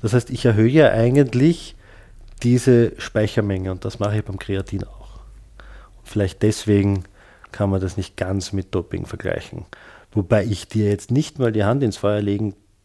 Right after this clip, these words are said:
könnte, ob das überall erlaubt ist, das weiß ich gar nicht, ja.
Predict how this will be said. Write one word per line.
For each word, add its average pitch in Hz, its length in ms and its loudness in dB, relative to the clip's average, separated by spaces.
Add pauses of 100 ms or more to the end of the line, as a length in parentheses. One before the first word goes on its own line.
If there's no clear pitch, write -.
(180)
könnte, 117 680 0 (160)
ob - 160 -14 (100)
das 95 180 -6
überall 98 380 -2
erlaubt 87 420 -4
ist, - 160 -6
das - 160 -10
weiß - 260 -14
ich 104 140 -8
gar 82 180 -8
nicht, 82 280 -14
ja. 90 100 -8